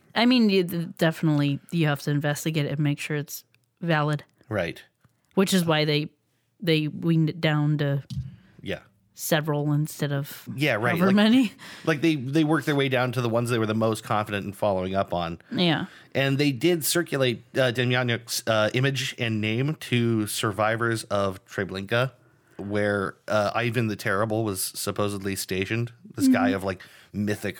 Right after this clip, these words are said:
Speaker 2: cruelty, uh, during the, uh, Holocaust, right? <clears throat> Uh, no one recognized his name, but eleven people positively identified him as Ivan the Terrible by a photograph.
Speaker 1: Mm-hmm.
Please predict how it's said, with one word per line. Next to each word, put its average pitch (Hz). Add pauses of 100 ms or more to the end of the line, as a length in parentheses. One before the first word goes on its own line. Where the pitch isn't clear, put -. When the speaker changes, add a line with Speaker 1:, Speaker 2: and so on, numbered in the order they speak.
Speaker 2:
cruelty, 92 (440)
uh, 87
during 90
the, 90
uh, 85
Holocaust, 85
right? 87 (240)
<clears throat> 240 (420)
Uh, 123
no 117
one 214
recognized 202
his 139
name, 135 (220)
but 131
eleven 127
people 143
positively 127
identified 104
him 90 (220)
as 98
Ivan 98
the 90
Terrible 80
by 98
a 87
photograph. - (140)
Speaker 1:
Mm-hmm. 196